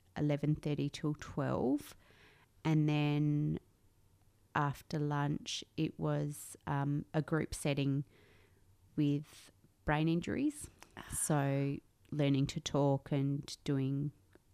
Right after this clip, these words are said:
Speaker 1: all of the things. So it was like a card game,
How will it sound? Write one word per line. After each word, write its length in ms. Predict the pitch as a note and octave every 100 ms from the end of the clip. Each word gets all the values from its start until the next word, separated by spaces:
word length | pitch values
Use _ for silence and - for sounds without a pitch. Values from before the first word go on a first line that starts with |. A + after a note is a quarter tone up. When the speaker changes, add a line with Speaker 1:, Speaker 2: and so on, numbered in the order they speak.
| _
Speaker 1:
all 140 | D3+
of 120 | D3+ -
the 80 |
things. 340 | D#3+ D#3+ D3+ D#3
So 160 | - -
it 220 | D3+ -
was 220 | D#3 - - -
like 260 | D3+ C#3 D#3+
a 80 | D3 _
card 320 | - D3 D#3 D3
game, 380 | D3+ C#3+ C#3+ C#3+